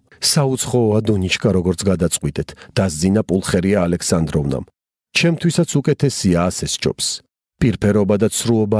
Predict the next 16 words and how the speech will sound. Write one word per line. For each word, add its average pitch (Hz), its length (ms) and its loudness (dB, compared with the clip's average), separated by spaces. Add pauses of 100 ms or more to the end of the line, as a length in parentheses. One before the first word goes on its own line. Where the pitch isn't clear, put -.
(100)
არ 110 120 0
მიყვარს. 76 400 -4 (320)
ჯობს 180 320 0
ყველამ 104 240 2
სიმართლე 92 640 0
ვილაპარაკოთ. 78 680 0 (380)
ახლა 113 400 0
გინდ 101 280 0 (280)
გაჯავდი 98 580 0 (360)
და 214 100 4
გინდა 165 360 2 (120)
არა, 98 200 0 (200)
პეტრ 95 320 0
პეტროვიჩ.“ 82 580 -2 (1500)
თავი 147 340 0
მეოთხე. 98 640 -4